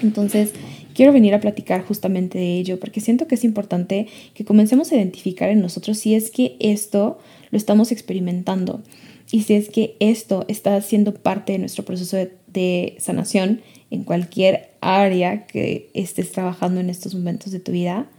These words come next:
porque si no, independientemente de que estemos intentando sanar, vamos a tra-, a seguir trayendo con nosotros todas estas otras partes que no nos están contribuyendo, que no nos están beneficiando y sobre todo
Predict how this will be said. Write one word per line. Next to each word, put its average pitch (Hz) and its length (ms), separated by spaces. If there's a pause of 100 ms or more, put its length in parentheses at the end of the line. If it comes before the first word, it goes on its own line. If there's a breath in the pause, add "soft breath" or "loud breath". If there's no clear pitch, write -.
(800 soft breath)
porque 220 640 (300)
si 233 280
no, 220 580 (280)
independientemente 214 960
de 214 120
que - 100
estemos 196 400
intentando 185 500
sanar, 185 360
vamos 208 280
a 226 100
tra-, - 240
a 190 80
seguir 196 540
trayendo 208 400
con 202 160
nosotros 208 640 (420 soft breath)
todas 240 260
estas 240 280
otras 220 260
partes 240 480
que 208 140
no 214 120
nos 240 220
están 214 260
contribuyendo, 208 720
que 196 100
no 196 120
nos 220 160
están 208 240
beneficiando 214 420
y 220 40
sobre 214 260
todo 233 420